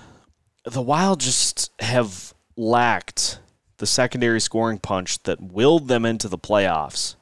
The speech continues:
all season, and the performances of Kevin Fiala in this series,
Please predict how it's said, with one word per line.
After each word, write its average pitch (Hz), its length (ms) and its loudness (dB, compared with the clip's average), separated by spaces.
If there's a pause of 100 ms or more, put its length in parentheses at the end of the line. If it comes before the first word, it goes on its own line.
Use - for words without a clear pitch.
(300)
all 117 260 4
season, 78 560 -4 (100)
and 92 560 -4 (1120)
the 107 680 0
performances 131 840 0
of 117 120 0
Kevin 110 280 0
Fiala 101 500 2
in 95 180 -4
this 95 140 -2
series, 92 760 -2